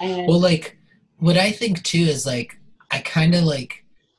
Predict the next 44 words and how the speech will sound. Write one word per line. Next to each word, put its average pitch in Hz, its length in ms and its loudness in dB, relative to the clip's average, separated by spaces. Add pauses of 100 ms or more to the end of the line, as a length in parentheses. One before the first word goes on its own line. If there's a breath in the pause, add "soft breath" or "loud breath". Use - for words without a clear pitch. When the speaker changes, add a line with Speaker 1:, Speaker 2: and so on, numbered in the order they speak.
(100)
Speaker 2:
I 170 100 4
mean, 165 140 6
of - 120 -4
course 139 320 0
I 127 80 0
want 123 220 -8
Trump 120 320 -6
out 135 420 -6
and 117 420 -6 (140)
I'll 127 200 -4
probably 127 680 -6
vote 131 240 -10
for 127 100 -6
Biden, 131 380 -6
but 117 120 -4
I'm 110 140 -8
still, 117 420 -4
like, 110 240 -6
on 110 140 -10
the 104 80 -10
fence 110 420 -8
too, 113 300 -8
because 113 540 -8 (560 soft breath)
I'm 139 160 -2
still, 131 360 0
like, 117 300 -2 (420)
this 131 260 -4
allegation 123 640 -4
thing 120 240 -6
changes 120 400 -6
a 117 40 -10
new 117 140 -6
light. 113 280 -6
I 131 100 -4
also 131 240 -2
haven't 123 180 -6
given 117 220 -8
hope 117 260 -8
on 110 220 -10
Sanders. 127 760 -6 (400 loud breath)
And 135 220 -2
I 127 80 -2
think, 127 380 -8
like, 110 180 -8